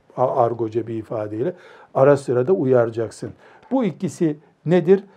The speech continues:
Er-reca vel havf. Ve huma er-reca vel havf. Umut ve korkuyu dizginleyeceksin bu sefer. Yani dedi ya, iki şey lazım ona bu sefer. Umut ve korku.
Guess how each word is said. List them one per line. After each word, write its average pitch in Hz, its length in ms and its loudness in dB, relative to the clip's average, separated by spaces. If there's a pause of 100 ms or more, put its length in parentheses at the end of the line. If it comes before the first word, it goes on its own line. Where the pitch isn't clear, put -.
(240)
Er-reca 139 760 4
vel 127 120 4
havf. 120 320 -2 (1600)
Ve 160 40 10
huma 135 320 4
er-reca 135 640 0
vel 120 100 -6
havf. 113 240 -6 (520)
Umut 170 540 0 (500)
ve 147 140 4
korkuyu 143 800 2 (240)
dizginleyeceksin 113 1080 -8
bu - 40 -20
sefer. - 400 -20 (960)
Yani 120 240 -6
dedi 131 180 -4
ya, 190 80 4
iki 160 320 -2
şey 131 280 0
lazım 113 360 -2
ona 110 220 -6
bu 104 80 -14
sefer. 139 360 -6 (760)
Umut 156 460 -4 (220)
ve 110 60 -8
korku. 92 460 -14